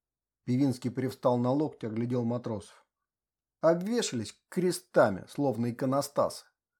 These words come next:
У кого Георгия, у кого японские солнышки, у кого львята английские. «Просто потеха мне с вами».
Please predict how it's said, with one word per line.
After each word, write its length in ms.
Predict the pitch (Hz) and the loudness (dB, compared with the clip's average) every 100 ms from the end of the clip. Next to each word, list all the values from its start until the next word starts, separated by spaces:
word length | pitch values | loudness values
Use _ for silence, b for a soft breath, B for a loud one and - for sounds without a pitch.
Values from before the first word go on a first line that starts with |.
| _ _ _ _ - | _ _ _ _ -12
У 60 | 104 | 4
кого 300 | 165 220 147 | 6 6 4
Георгия, 880 | 92 110 147 240 220 139 110 110 | 0 -2 0 0 0 0 -2 -6
у 120 | 101 107 | -6 -2
кого 240 | 123 127 | 2 2
японские 720 | 127 123 - 139 123 - 113 - _ | 2 0 0 0 0 -4 -6 -6 _
солнышки, 760 | - 202 208 170 127 - 127 127 b b - | 0 2 4 2 -2 -6 -12 -12 b b -10
у 100 | 120 | 8
кого 240 | 147 135 | 8 8
львята 640 | 117 110 165 202 139 123 | 4 4 6 6 4 2
английские. 720 | 120 120 113 117 - - 107 - _ _ _ _ | 0 0 -2 -4 -6 -14 -16 -16 _ _ _ _
«Просто 380 | 160 147 - 127 | -4 -4 -4 -12
потеха 840 | - 156 - _ - 196 - 120 | 4 4 4 _ -2 0 2 0
мне 220 | 110 120 | -2 -4
с 100 | - | -4
вами». 420 | 135 143 113 92 | 0 0 0 -4